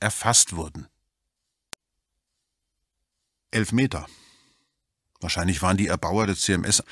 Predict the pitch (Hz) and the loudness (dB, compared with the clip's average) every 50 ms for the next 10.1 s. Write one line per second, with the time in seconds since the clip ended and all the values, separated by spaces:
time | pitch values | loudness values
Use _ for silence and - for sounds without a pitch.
0 | - - - - - 190 202 - - 78 71 - - - - - - - - _ | -18 -18 -12 -6 -4 -4 -2 0 0 -2 -2 -2 -10 -12 -14 -14 -14 -16 -20 _
1 | _ _ - - - - - 92 - 101 90 95 87 92 110 113 107 92 117 117 | _ _ -20 -20 -20 -12 -6 -4 -2 -2 0 2 2 2 4 2 2 2 0 0
2 | 123 135 120 - - 117 127 127 120 131 120 - 160 170 - - 87 73 69 76 | 2 0 0 0 0 0 0 0 0 -2 -2 -4 -6 -6 -4 -4 -4 -4 -6 -8
3 | 87 - - - 90 85 - - - - 92 - - - - - - - 87 - | -10 -10 -12 -12 -14 -16 -16 -16 -16 -16 -18 -18 -18 -18 -18 -12 -8 -4 -2 0
4 | - 110 104 - 104 98 95 92 95 90 80 - 113 117 - - - - 78 67 | 0 0 2 4 4 4 4 4 4 2 2 0 -2 -4 -4 -6 -8 -8 -8 -10
5 | 76 69 - - 82 85 80 80 76 - 90 82 80 - - - - - - - | -10 -10 -10 -10 -8 -8 -8 -10 -10 -10 -10 -10 -10 -12 -16 -20 -20 -20 -20 -20
6 | - - _ _ _ _ _ _ - - 110 98 92 90 87 - 90 92 95 87 | -20 -20 _ _ _ _ _ _ -4 -2 0 2 2 0 0 0 0 0 0 0
7 | - - - 107 98 85 78 82 90 69 98 95 - 80 85 85 92 90 117 127 | -2 -2 -2 -2 -2 -2 -4 -4 -2 -2 -2 -4 -4 -6 -6 -4 -2 -2 -2 -2
8 | 87 80 82 - 85 85 78 73 - - 131 147 120 87 85 73 73 71 - 80 | -4 -6 -6 -6 -4 -4 -4 -4 -6 -6 -4 -4 -4 -4 -4 -4 -6 -6 -6 -8
9 | 73 71 71 - - 78 80 78 85 107 120 127 - 80 78 80 71 64 69 69 | -8 -8 -10 -10 -10 -8 -8 -6 -4 -4 -4 -2 -4 -6 -8 -8 -10 -10 -10 -12
10 | 67 98 | -12 -14